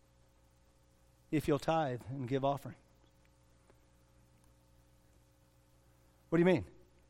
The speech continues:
Who is this devourer? Uh, the devil goeth about like a roaring lion, seeking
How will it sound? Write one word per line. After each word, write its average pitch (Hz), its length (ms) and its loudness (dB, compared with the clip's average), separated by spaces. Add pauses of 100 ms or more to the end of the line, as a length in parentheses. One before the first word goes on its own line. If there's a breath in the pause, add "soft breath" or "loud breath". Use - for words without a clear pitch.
(760)
Who 185 140 4
is 160 100 2
this 160 180 0
devourer? 139 640 0 (1500)
Uh, 151 120 6
the 131 240 0 (360)
devil 175 320 4
goeth 160 300 2
about 151 280 4
like 147 180 2
a 135 40 0
roaring 147 640 0
lion, 139 480 2
seeking 160 520 -4